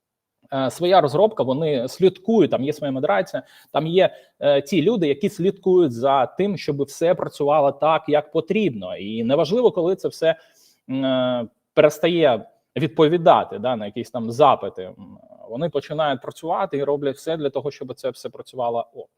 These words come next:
А тут ми можемо стикнутися з тим, що ми тільки зранку або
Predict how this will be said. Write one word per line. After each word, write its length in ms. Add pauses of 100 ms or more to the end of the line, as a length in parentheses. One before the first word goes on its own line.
(360)
А 360
тут 120
ми 100
можемо 300
стикнутися 500
з 40
тим, 280
що 140
ми 200
тільки 300
зранку 540 (400)
або 420